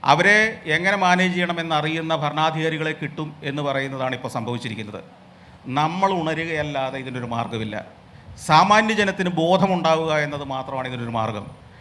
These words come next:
ഇതിലൂടെ ബോധമുണ്ടാകുമ്പോൾ നമ്മൾ നോട്ട എന്ന് പറയുന്നൊരു ബട്ടണും കൂടെ ഇതിൽ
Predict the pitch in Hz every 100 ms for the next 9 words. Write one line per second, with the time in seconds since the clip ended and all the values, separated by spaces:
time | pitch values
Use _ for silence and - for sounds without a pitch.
0 | - 143 175 208 202 180 190 196 175 170
1 | 170 170 156 117 - - - - - -
2 | - 147 180 202 170 160 180 - - -
3 | - 135 156 170 202 - 247 240 226 208
4 | 202 190 185 170 165 180 190 185 180 180
5 | - - - 160